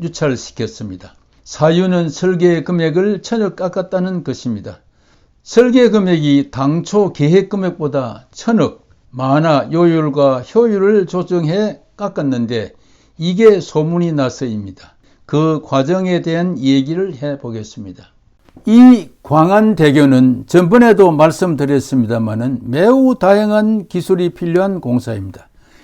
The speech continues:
이 사진에서 보시는 바와 같이 현수교, 트라스교, 강상행교, 피씨 박스가더, 피씨 빔, 일반 콘크리트교,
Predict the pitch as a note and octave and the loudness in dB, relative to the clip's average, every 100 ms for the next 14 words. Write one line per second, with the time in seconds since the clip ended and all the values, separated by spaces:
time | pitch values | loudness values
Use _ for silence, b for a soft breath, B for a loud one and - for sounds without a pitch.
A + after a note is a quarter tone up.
0 | b - G#3+ G#3 E3+ F3+ A3 A3 G3+ F#3+ | b -4 -2 0 -2 -2 2 4 4 4
1 | F3 D#3 D#3+ F3 E3 C#3+ C#3 C3 B2+ - | 2 -2 -4 -2 -2 0 0 0 -2 -6
2 | E3 G3 - B B B B - E3+ E3+ | -8 -8 -10 B B B B -8 0 0
3 | F3+ F3+ G3+ G3 E3+ G3 F#3+ F#3 E3 - | 0 -2 0 0 4 4 4 0 -4 -8
4 | C#3 E3 F#3 G3 G3 F#3 D#3+ F#3 F#3 F#3+ | -12 -4 0 0 0 -2 2 2 2 0
5 | F#3+ - _ _ _ _ _ _ - E3 | -2 -8 _ _ _ _ _ _ -2 0
6 | F#3 F#3+ F#3+ - F3+ F#3 F3 F3 D#3+ F3 | 0 -2 -4 -2 -2 0 -2 -2 0 2
7 | G3+ A#3 A#3+ _ _ _ _ _ _ _ | 2 -2 -8 _ _ _ _ _ _ _
8 | _ _ - G#3+ E3+ - A3 G#3 F#3 - | _ _ -2 -2 -2 -4 -2 -2 -4 -6
9 | F3+ E3+ - G3+ F#3 G#3 G3+ F#3+ G3 G3 | -6 -6 -4 -2 2 4 4 2 2 0
10 | - - _ - F#3+ - G3+ D#3+ G#3+ A3+ | -8 -20 _ -6 -6 -4 -6 -2 0 2
11 | A#3 F#3+ _ E3 F3 F3+ F3 D3+ F3 D#3 | 2 -2 _ -4 -2 -2 -4 -4 -6 -4
12 | D#3+ D3+ B2+ A2+ G#2 | -8 -6 -4 -4 -6